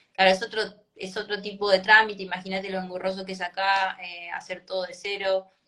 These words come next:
registrar el casamiento en Alemania. Eso sí, hay que registrarlo en todos lados, cuando te casas, como que tu casamiento no vale del todo, digamos,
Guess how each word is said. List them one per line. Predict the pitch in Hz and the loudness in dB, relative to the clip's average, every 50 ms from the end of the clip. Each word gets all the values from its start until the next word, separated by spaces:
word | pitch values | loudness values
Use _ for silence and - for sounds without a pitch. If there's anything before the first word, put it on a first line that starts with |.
| _ _ - | _ _ -6
registrar | 185 180 - - 190 190 | -4 -4 4 8 8 8
el | 190 190 | 10 8
casamiento | 185 185 175 175 180 185 185 180 | 4 2 0 -2 0 2 4 4
en | 180 | 4
Alemania. | 175 170 180 180 190 185 185 180 - - | 4 2 4 8 8 6 6 4 -4 -10
Eso | 190 190 220 | -10 -8 -8
sí, | 214 - 226 196 | -4 -2 0 0
hay | 196 196 | 0 0
que | 196 196 | -2 -4
registrarlo | 190 190 180 190 190 190 180 185 | -6 -8 -10 -4 0 0 0 0
en | 185 - | 0 -4
todos | - 185 180 185 185 | -4 -2 -2 -2 2
lados, | 208 214 190 185 196 190 190 | 4 6 6 6 6 4 0
cuando | - 180 175 175 - | -2 -8 -14 -14 -12
te | - | -10
casas, | - 170 - 180 180 - _ | -10 -10 -8 -8 -10 -10 _
como | - 175 170 170 | -16 -16 -14 -14
que | 170 170 | -16 -16
tu | - - | -16 -18
casamiento | 180 175 - 170 175 175 _ - 185 175 175 - _ _ _ _ _ - | -18 -16 -16 -16 -18 -18 _ -8 -8 -8 -8 -8 _ _ _ _ _ -10
no | 180 180 180 | -2 4 6
vale | 185 185 185 175 175 175 170 - _ _ _ _ _ _ _ _ _ _ _ _ _ _ _ _ _ _ _ _ _ _ _ _ _ _ _ _ _ - | 8 8 8 6 4 -4 -6 -10 _ _ _ _ _ _ _ _ _ _ _ _ _ _ _ _ _ _ _ _ _ _ _ _ _ _ _ _ _ -14
del | 175 170 170 170 | -12 -12 -10 -4
todo, | - 185 180 180 180 175 175 175 | 0 0 0 0 0 -4 -6 -6
digamos, | 175 170 170 165 170 175 175 180 | -6 -6 -4 -4 -4 -6 -8 -12